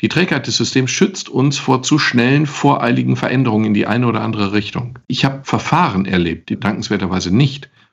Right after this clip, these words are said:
von den Kassen bezahlt werden, die Hanebüchen sind, die gefährlich sind, die lebensgefährlich sind. Aber man kann natürlich die Menschen nicht wirklich alle immer schützen vor irgendwelchen Scharlatanen,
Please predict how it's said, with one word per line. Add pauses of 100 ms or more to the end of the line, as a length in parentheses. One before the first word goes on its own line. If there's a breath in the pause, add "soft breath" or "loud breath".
von
den
Kassen
bezahlt
werden,
die
Hanebüchen
sind,
die
gefährlich
sind,
die
lebensgefährlich
sind.
Aber
man
kann
natürlich
die
Menschen
nicht
wirklich
alle
immer
schützen
vor
irgendwelchen
Scharlatanen,